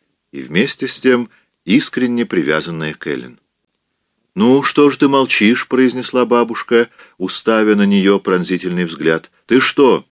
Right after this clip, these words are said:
не знаешь, как это получилось?" "Видите ли, дело в том, что я вернулась домой лишь на другой день после сражения", торопливо начала объяснять Скарлетт.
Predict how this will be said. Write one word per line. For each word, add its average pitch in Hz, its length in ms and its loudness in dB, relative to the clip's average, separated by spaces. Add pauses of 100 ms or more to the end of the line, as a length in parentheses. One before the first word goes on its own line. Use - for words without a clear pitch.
(360)
не 104 140 0
знаешь, 120 400 -2
как 127 240 -2
это 123 180 0
получилось?" 127 800 2 (1500)
"Видите 131 440 0
ли, 143 160 2
дело 135 300 2
в - 100 -12
том, 139 220 0
что - 220 -2
я 123 220 2
вернулась 120 480 0
домой 113 340 2
лишь 120 220 0
на 113 80 -4
другой 101 360 2
день 113 180 0
после 113 320 -8
сражения", 101 680 0 (420)
торопливо 90 480 0
начала 82 420 -2
объяснять 80 540 -8
Скарлетт. 69 520 -8